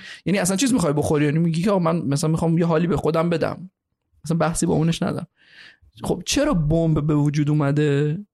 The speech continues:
چون بمب مخاطب داره. چون یه عده آدم تو این شهر اونو میپسندن. اگه ما یه مدت ترویج می‌کردیم غذای بهتر از این رو، امروز رستوران‌های بهتری داشتیم.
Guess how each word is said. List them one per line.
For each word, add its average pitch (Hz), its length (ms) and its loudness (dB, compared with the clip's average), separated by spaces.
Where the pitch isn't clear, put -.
چون 208 240 2
بمب 196 300 4
مخاطب 160 500 -2
داره. - 320 -10
چون 180 160 0
یه 175 200 2
عده 156 260 0
آدم 147 340 0
تو 156 120 -4
این 151 120 2
شهر 160 560 0
اونو 233 220 2
میپسندن. 175 960 -2
اگه 185 180 0
ما 220 160 4
یه 170 120 2
مدت 147 420 0
ترویج 156 580 0
می‌کردیم 135 460 0
غذای 127 360 0
بهتر 135 420 0
از 131 160 -2
این 135 180 0
رو، 151 520 0
امروز 175 300 2
رستوران‌های 165 560 0
بهتری 156 460 0
داشتیم. - 420 -8